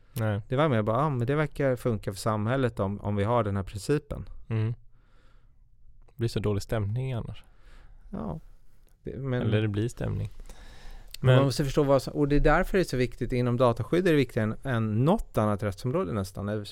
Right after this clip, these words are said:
Speaker 2: just som vi började. Vi pratar om rättigheter. Vad är en rättighet?
Speaker 1: Mm.
Speaker 2: Varför finns rättigheter?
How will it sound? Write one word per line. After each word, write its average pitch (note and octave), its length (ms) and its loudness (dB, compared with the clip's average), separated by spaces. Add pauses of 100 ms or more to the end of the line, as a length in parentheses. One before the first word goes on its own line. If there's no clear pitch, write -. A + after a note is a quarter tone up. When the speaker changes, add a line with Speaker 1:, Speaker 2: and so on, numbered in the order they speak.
Speaker 2:
just C#3+ 340 -2
som A#2+ 260 -2
vi A2 60 -6
började. A2+ 440 0 (500)
Vi B2+ 100 -2
pratar C#3+ 260 4
om G2 100 4
rättigheter. A#2+ 920 -2
Vad A#2+ 220 0
är C3+ 260 4
en C#3+ 140 4
rättighet? - 800 -6
Speaker 1:
Mm. A2 220 -4 (1200)
Speaker 2:
Varför B2+ 460 2
finns G2+ 320 -6
rättigheter? A#2 920 -4